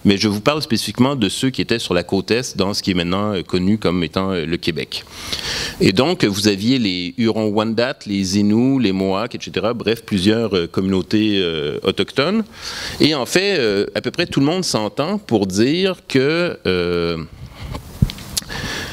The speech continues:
ils avaient un mode de fonctionnement, euh, de prise de décision, euh, tout à fait, euh, démocratique. Quand je dis tout le monde s'entend, c'est-à-dire évidemment les récits, euh,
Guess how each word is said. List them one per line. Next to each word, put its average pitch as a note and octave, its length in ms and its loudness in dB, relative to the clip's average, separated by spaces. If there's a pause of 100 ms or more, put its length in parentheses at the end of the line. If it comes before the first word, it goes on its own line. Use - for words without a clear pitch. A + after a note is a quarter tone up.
(760)
ils G#2 200 4
avaient G#2 140 4
un D#3 100 2
mode B2+ 160 2
de G#2 80 0
fonctionnement, G#2+ 640 -2
euh, F#2+ 160 0
de F2 100 -2
prise C#3+ 240 -2
de A2 60 2
décision, A2 480 0
euh, F2 140 2
tout - 160 -10
à A2 80 2
fait, C#3 320 0
euh, F#2 40 -2
démocratique. G#2 760 -2 (960)
Quand G2 120 4
je F#2+ 60 -2
dis A#2+ 100 2
tout A#2+ 100 4
le G#2 60 4
monde G#2+ 160 0
s'entend, C#3 300 -2
c'est-à-dire G2 400 -2
évidemment F#2+ 400 -2
les G2 160 -2
récits, B2 500 0
euh, E2+ 320 0